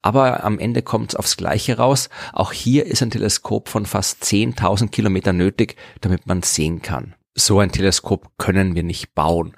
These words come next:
Und wenn wir es bauen könnten, dann hätten wir keinen Platz, es irgendwo hinzustellen. Wie hat man es also dann geschafft, dieses Bild zu machen? Weil das wurde ja gemacht.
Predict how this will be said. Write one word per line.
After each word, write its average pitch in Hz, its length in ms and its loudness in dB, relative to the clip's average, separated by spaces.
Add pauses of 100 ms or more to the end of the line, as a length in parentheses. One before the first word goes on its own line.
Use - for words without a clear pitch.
(160)
Und 113 240 0
wenn 95 360 0
wir 107 100 2
es - 140 -2
bauen 92 380 -2
könnten, 98 460 -2
dann 92 180 2
hätten 98 380 -6
wir 87 80 0
keinen 90 420 0
Platz, - 400 0
es 90 100 0
irgendwo 92 360 0
hinzustellen. 95 680 0 (300)
Wie 120 240 4
hat - 300 -6
man 147 100 2
es 127 100 -4
also 127 220 -2
dann 127 140 0
geschafft, 135 500 0
dieses 120 240 -2
Bild 101 240 0
zu - 80 0
machen? 113 400 0
Weil 80 80 0
das - 180 -4
wurde 147 200 2
ja 82 80 2
gemacht. 76 500 -6